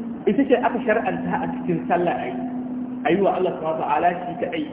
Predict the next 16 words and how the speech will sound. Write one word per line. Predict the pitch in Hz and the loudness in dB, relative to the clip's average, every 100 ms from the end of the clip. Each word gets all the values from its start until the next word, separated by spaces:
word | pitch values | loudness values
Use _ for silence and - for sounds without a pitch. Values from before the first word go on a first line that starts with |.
| - - - | -10 -12 -2
Kaga | 180 196 | 2 4
bai | 180 185 | 4 2
halatta | - 175 226 - 240 226 - | 4 4 4 4 4 4 2
a | 165 | 0
yi | 175 196 | 2 4
wani | 160 139 - | 2 2 0
ba. | - - - - - | -2 -2 -8 -10 2
Ma'ana | 185 190 262 269 | 4 6 6 4
zai | 220 339 | 6 4
iya | 269 277 | 2 0
yiwuwa | 214 190 226 233 233 233 - - - | 2 2 8 8 8 4 -4 -6 -4
ya | 190 | 4
zamanto | 226 240 233 | 4 4 4
wata | 240 247 262 262 | 6 6 4 -2
sujjadar | 220 175 220 196 | -6 2 4 4
da | 165 | 2